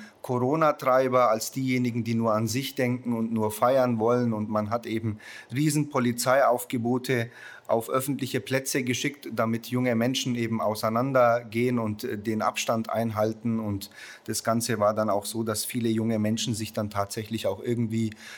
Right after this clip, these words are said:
so kriminell vorgekommen sind, nur weil sie sich mit zwei Freundinnen, ähm, unterhalten haben ohne eineinhalb Meter Abstand.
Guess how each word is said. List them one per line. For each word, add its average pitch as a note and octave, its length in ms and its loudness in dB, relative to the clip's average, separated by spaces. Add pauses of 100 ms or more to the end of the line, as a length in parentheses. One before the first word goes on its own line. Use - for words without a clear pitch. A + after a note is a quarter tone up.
so A2+ 140 -6
kriminell C3+ 540 2
vorgekommen A#2+ 560 0
sind, A2 200 -4
nur A#2 180 0
weil A2 160 4
sie A2 100 -6
sich A2 200 -6
mit A2 160 -6
zwei G#2 220 0
Freundinnen, A2+ 640 -2 (460)
ähm, G#2 600 0
unterhalten A#2+ 640 2
haben G#2+ 260 4
ohne A#2 300 0
eineinhalb G#2+ 480 -2
Meter G#2 300 -4
Abstand. F2+ 580 -4